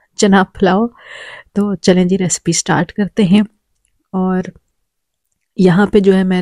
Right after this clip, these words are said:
थोड़ी क्वांटिटी में बना रही हूँ, तो आप लोग अपनी फैमिली के according जो है ना इंग्रेडिएंट्स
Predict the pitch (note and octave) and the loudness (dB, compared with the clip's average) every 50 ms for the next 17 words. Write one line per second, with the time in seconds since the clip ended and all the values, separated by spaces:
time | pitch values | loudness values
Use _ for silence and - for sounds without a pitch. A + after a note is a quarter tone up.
0 | - - - G3 F#3+ A3 A3+ - A3 G#3+ G3+ G3+ G3+ G#3 G3+ G3+ G3 G3+ G3 F#3+ | -4 0 0 2 2 2 0 0 0 0 0 -2 -2 -2 -2 0 0 0 0 2
1 | F#3+ F#3+ G3+ G3+ G#3+ A3+ A3 - - - - - - - - _ _ - F3+ E3 | 2 2 2 2 0 0 -2 -4 -10 -20 -20 -20 -20 -20 -20 _ _ 2 2 2
2 | - - E3 F3 F3 - G#3 G3+ G3 F#3+ F#3 - F#3+ F#3+ - - F3+ E3+ E3+ F3 | 2 2 0 0 2 2 2 2 2 0 0 -2 -4 -6 -2 -2 -2 -2 0 -2
3 | F#3+ F#3 - G3+ F#3 - - E3+ D#3+ E3 F#3 G3 G#3+ G#3+ G3 F#3+ F3 E3+ E3+ F#3+ | -2 -2 -2 -2 -2 0 0 -2 0 0 0 0 0 0 0 2 2 2 2 0
4 | G#3+ A3 G#3 - - - - - - - - - E3 - - G3 F#3+ G3 F#3+ G3+ | 0 -2 -4 -8 -14 -20 -20 -20 -20 -18 -16 -16 -12 -4 0 0 2 2 4 4
5 | G3+ F#3+ F3+ G#3 G#3 G3+ F#3+ - - - | 4 4 4 2 0 0 -2 -6 -12 -14